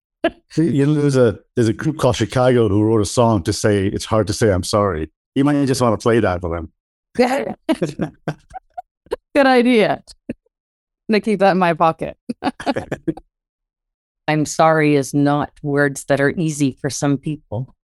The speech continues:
Speaker 2: Yeah, it's not. And it, it really is hard to say, "I'm sorry."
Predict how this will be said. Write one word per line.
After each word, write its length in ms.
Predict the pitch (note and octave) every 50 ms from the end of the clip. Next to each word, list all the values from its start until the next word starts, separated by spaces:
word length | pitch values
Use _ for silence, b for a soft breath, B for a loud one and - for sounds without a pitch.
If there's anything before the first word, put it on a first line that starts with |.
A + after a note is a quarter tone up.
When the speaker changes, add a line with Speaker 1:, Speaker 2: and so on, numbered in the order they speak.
| _ _
Speaker 2:
Yeah, 440 | - F#2 F#2 G#2+ D3 D3+ G#2 D#2+ C#2+ - - _ _ _ _ _ _ _ _ -
it's 220 | G#2 F#2 - -
not. 340 | F#2+ F#2 A2+ C3 G2+ - _ _ _ _ _ _ _ _ _ _ _ _ _ _ _ _ _ _
And 140 | G2+ G2 F#2
it, 140 | F2+ E2+ -
it 220 | B2+ A#2 A#2+ G#2+ G2+
really 300 | A2+ B2+ A2+ A2 G#2+ B2
is 140 | F#3 E3+ -
hard 240 | - G#2+ G2+ F#2
to 80 | - F#2+
say, 160 | - - G#2
"I'm 160 | F#2 E2+ E2
sorry." 460 | - - F#2+ E2+ D#2+ D#2 D2+ C#2+ -